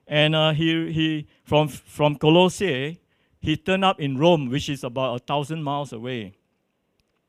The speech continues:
Now, for a slave, his future is very bleak. You know, they have no, slaves do not have any rights.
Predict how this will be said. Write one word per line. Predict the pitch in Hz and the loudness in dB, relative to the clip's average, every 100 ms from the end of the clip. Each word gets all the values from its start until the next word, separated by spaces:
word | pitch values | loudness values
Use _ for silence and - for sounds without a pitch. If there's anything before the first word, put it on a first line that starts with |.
| _ _ _ _ _ _ _ - | _ _ _ _ _ _ _ -2
Now, | 170 | 0
for | 156 156 151 | 2 4 2
a | |
slave, | - - 226 160 147 165 _ _ _ _ _ _ _ _ _ | 0 0 2 4 2 -2 _ _ _ _ _ _ _ _ _
his | - 131 | -10 -6
future | 156 156 - | -6 -6 -4
is | 175 113 | -4 -4
very | 127 135 | -4 -4
bleak. | 123 139 139 - - _ _ _ _ _ _ _ _ _ _ _ _ _ _ _ _ _ | -6 -8 -8 -12 -18 _ _ _ _ _ _ _ _ _ _ _ _ _ _ _ _ _
You | 127 | -4
know, | 151 165 | 0 0
they | 139 | 2
have | 139 131 | 2 2
no, | 143 165 180 - | 2 0 0 -4
slaves | - 175 185 165 | -4 2 4 2
do | 131 139 | -4 -4
not | 165 | -4
have | 147 123 | -4 -6
any | 143 151 | -6 -6
rights. | 147 143 165 - - - - | -2 0 0 -2 -12 -16 -20